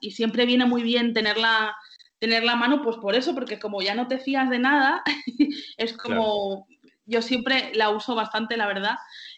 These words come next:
Speaker 1: y, y con un solo clic, pues, eh,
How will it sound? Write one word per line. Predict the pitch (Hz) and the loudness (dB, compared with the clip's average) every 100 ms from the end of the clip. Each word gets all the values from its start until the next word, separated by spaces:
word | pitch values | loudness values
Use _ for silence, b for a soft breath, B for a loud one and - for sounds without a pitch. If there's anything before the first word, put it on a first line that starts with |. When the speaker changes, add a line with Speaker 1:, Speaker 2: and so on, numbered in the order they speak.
| _ | _
Speaker 1:
y, | - 247 233 214 202 - | 0 2 2 -2 -4 -6
y | 233 214 | -8 0
con | 226 | 0
un | 220 233 254 254 | 2 4 4 4
solo | 277 262 240 | 2 2 0
clic, | 247 285 311 - _ | 2 2 0 -6 _
pues, | - 202 - - | -8 -8 -8 -18
eh, | - - | -18 -20